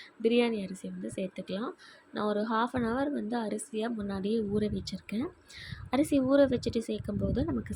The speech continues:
சீக்கிரமாவே வெந்துடும். நல்லா உதிரி உதிரியாவும் கிடைக்கும். So, அரிசி சேர்த்துட்டு நமக்கு இதுக்கு தேவையான உப்பையும் வந்து இந்த டைம்ல சேர்த்துக்கலாம்.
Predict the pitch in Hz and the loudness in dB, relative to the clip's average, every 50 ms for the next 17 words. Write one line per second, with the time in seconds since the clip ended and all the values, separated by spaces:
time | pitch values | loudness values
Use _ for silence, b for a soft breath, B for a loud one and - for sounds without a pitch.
0 | - - 214 - - 220 214 208 208 208 202 214 220 196 196 196 196 214 220 214 | -2 -2 -2 -2 0 0 0 0 -2 -2 0 -2 -2 -2 -2 -4 -4 -4 -4 -4
1 | 190 202 240 359 - - B B B B B B B - 240 233 240 247 277 294 | -4 -4 -6 -6 -8 -14 B B B B B B B -2 2 4 4 6 6 6
2 | 277 247 240 240 254 254 247 240 226 220 214 196 190 190 185 208 233 240 - - | 6 4 4 2 2 2 2 2 2 2 0 0 0 -2 -2 -2 -4 -4 -4 -4
3 | - 180 - - 233 311 403 - - B B B B B B B B B - 254 | -4 -4 -2 0 0 0 0 -2 -6 B B B B B B B B B 2 4
4 | 247 254 269 320 330 320 302 - 247 226 - - 202 190 - 285 427 370 285 240 | 6 6 6 4 4 0 -2 0 0 -2 0 -2 -6 0 2 2 2 2 2 0
5 | 226 220 - 226 214 208 - - - - 220 226 233 240 233 226 220 208 202 196 | -2 0 0 -2 -2 -2 -4 -8 -4 -2 -2 0 0 0 -2 -2 -4 -4 -6 -8
6 | 190 - - 240 220 220 226 220 208 190 190 254 285 269 233 - - 185 185 185 | -6 0 0 2 2 2 -2 -4 -4 -6 -6 -6 -6 -6 -8 -8 -8 -8 -6 -6
7 | 185 185 185 - 185 185 - 185 180 - 196 240 | -6 -6 -6 -8 -10 -10 -10 -12 -10 -6 -6 -6